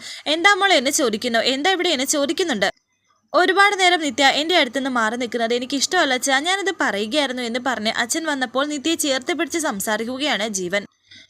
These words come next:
പിന്നെ മുടിയുടെ കാര്യം, രാവിലെ മുടിയിൽ പൂ വെച്ചിട്ടുണ്ടായിരുന്നു, ഇപ്പോൾ അത് കാണുന്നില്ല, അത് നോക്കുമായിരുന്നു എന്നൊക്കെ ജീവൻ പറയുന്നുണ്ട്. "അച്ഛാ, അച്ഛൻ പേടിക്കണ്ട, ഞങ്ങൾ തമ്മിൽ ഒരു പ്രശ്നവുമില്ല അല്ലേ നിത്യ?" എന്നൊക്കെ ജീവൻ പറയുന്നുണ്ട്. ഒന്നും പറയാൻ പറ്റാത്ത അവസ്ഥയിലാണ് നിത്യ.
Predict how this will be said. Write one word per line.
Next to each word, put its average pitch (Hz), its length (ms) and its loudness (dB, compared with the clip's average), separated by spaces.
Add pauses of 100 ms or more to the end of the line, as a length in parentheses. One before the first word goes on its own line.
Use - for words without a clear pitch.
(160)
പിന്നെ 415 200 0
മുടിയുടെ 370 500 2
കാര്യം, 240 300 2
രാവിലെ 240 340 0
മുടിയിൽ 311 320 -2
പൂ 302 200 -2
വെച്ചിട്ടുണ്ടായിരുന്നു, 226 760 -2
ഇപ്പോൾ 392 360 0
അത് 392 120 0
കാണുന്നില്ല, 254 440 2
അത് 254 300 2
നോക്കുമായിരുന്നു 247 560 0
എന്നൊക്കെ 220 400 -4
ജീവൻ 214 440 -4
പറയുന്നുണ്ട്. 190 520 -4 (520)
"അച്ഛാ, 359 280 4
അച്ഛൻ 359 320 2
പേടിക്കണ്ട, 294 440 2
ഞങ്ങൾ 247 360 2
തമ്മിൽ 294 280 2
ഒരു 302 120 2
പ്രശ്നവുമില്ല 330 520 0
അല്ലേ 269 220 4
നിത്യ?" 339 240 -4
എന്നൊക്കെ 262 360 -2
ജീവൻ 233 400 -4
പറയുന്നുണ്ട്. 294 540 0 (400)
ഒന്നും 370 280 2
പറയാൻ 311 300 4
പറ്റാത്ത 294 340 2
അവസ്ഥയിലാണ് 285 600 2
നിത്യ. 226 320 2